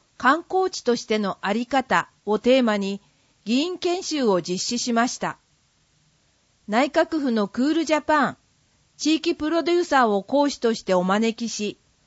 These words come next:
訪問客のニーズに対応しつつ、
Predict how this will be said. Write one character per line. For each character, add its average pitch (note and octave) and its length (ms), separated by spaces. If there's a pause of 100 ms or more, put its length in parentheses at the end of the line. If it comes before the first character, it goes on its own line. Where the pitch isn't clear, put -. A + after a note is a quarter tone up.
(280)
訪 D#4 260
問 E4+ 220
客 C4 260
の A#3 140
ニ C#4+ 220
ー C4+ 40
ズ C4+ 100
に G#3+ 180
対 A#3+ 280
応 C#4+ 160
し C#4+ 120
つ D#4 160
つ、 G3+ 300